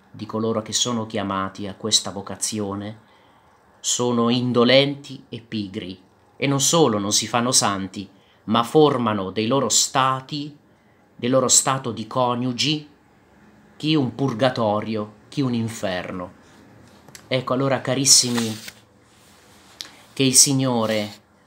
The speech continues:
per mezzo dei nostri atti compiuti nella divina volontà, cogliendo ogni occasione che permetta al Signore di venire ad abitare in noi, siano davvero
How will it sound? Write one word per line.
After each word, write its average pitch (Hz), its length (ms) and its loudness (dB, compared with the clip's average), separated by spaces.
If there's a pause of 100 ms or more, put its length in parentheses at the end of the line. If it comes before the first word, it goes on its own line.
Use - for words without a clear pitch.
(180)
per 123 140 6
mezzo 123 460 0
dei 113 180 -2
nostri 123 400 0
atti 113 580 -2
compiuti 123 880 -4
nella 104 220 -8
divina 120 240 -10
volontà, 117 640 0 (1200)
cogliendo 135 680 2
ogni 175 200 0
occasione 120 480 -4
che 113 140 -10
permetta 127 320 -4
al 117 60 -4
Signore 123 340 0
di 110 100 -6
venire 123 300 -2
ad 113 80 -2
abitare 113 400 0
in 110 100 -2
noi, 127 400 -2 (760)
siano 135 520 4
davvero 120 800 -2